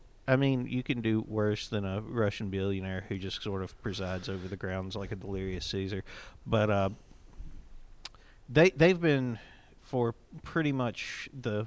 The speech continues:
run of the Premier League, have been part of the Big Six, so to speak. Hot-, Tottenham Hotspur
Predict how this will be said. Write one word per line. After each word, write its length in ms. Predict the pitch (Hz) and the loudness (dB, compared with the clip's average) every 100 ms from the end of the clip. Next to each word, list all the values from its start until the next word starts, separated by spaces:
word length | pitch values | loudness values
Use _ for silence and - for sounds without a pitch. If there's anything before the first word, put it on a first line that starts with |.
| - | -4
run 400 | 127 113 113 110 | 0 2 2 -2
of 380 | 110 101 98 - | -2 -2 -2 -6
the 100 | 110 | -8
Premier 360 | - 104 98 95 | -6 -6 -4 -4
League, 340 | 98 95 - - - - | -4 -6 -6 -8 -10 -6
have 180 | - 101 | -4 -2
been 180 | 107 92 | -2 -4
part 340 | - 98 92 - | -2 -2 -2 -4
of 500 | 92 92 95 - - - - - - - - | -6 -6 -8 -14 -16 -18 -20 -20 -20 -18 -6
the 100 | 98 | -4
Big 180 | 95 85 | -4 -4
Six, 340 | - 95 - | -4 -4 -4
so 200 | - 98 | -4 -4
to 80 | 82 | -8
speak. 400 | - 95 90 - - - - - - | -6 -6 -6 -10 -20 -20 -20 -20 -10
Hot-, 340 | - 190 - - | 2 2 2 4
Tottenham 320 | 190 208 190 | 6 6 4
Hotspur 680 | 170 160 - 151 143 139 | 0 0 0 2 4 4